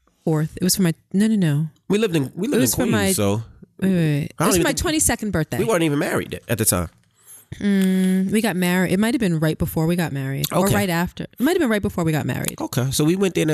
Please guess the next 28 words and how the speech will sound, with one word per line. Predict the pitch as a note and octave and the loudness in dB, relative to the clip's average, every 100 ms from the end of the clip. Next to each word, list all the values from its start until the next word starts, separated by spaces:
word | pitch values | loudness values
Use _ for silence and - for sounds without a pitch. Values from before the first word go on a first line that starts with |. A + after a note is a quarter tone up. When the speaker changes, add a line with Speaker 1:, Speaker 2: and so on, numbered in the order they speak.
| - | 0
Speaker 2:
and | B2 | 0
I | B2 | 0
booked | A#2+ - | -2 -2
a | A2+ | -2
couple's | A#2 - G#2+ | -2 0 0
massage. | G2 - F2+ F#2 | 2 2 2 0
Now, | A#2 | 2
this | G#3 | 2
couple's | - A3 E3 | 0 0 0
massage | D#3 - C3+ A#2 | 2 2 0 2
was | A2 | 2
a | G#2+ | 4
little | G#2 | 2
different | F2+ G#2+ G#2+ D#2+ | 2 0 0 -2
because | G2+ G#2+ G#2 G2 | -2 2 2 2
they | G2+ G#2 | 2 2
give | F#2+ C3+ D3 | 0 0 0
you | D#3 | 0
a | |
massage, | C#3+ - A#2 G#2+ | 2 2 0 0
but | G#2 | 0
then | G#2+ | 0
they | G#2 | 0
also | - A2 - G2 | 2 2 0 0
teach | - D3+ - | 0 0 0
you | F2 | 0
how | - | 0
to | D#2 | -2